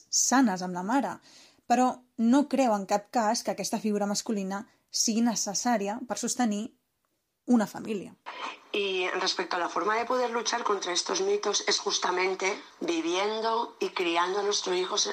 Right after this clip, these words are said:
Speaker 2: a nuestros hijos en el día a día. Nuestros hijos y nuestras hijas ven y aprenden que la figura masculina no es necesaria, que no, que, que su madre se basta,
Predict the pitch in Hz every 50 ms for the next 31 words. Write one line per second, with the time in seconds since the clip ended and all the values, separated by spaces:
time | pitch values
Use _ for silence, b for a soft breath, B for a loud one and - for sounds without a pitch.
0 | - - 190 185 180 175 170 - - - - 190 180 208 196 208 190 175 170 160
1 | 160 190 202 196 - 403 - - - - - B B B B B B - - -
2 | - - 165 - - - - 262 254 247 247 220 202 - 190 - 196 185 - 196
3 | - 165 165 196 196 185 170 165 156 156 147 143 - - 156 143 143 135 110 85
4 | 85 - - - _ _ - - - - - - - - - - - - - 185
5 | 175 165 165 170 160 147 151 156 151 151 151 - - - 143 139 147 147 151 151
6 | 147 151 147 143 160 156 147 - 147 - - 139 139 139 139 135 - - - -
7 | _ _ - - - 165 156 151 147 143 143 147 151 151 151 147 143 143 135 -
8 | - - 165 147 - - - 165 160 - 156 151 147 147 156 165 185 - 165 151
9 | 143 147 156 - - - - -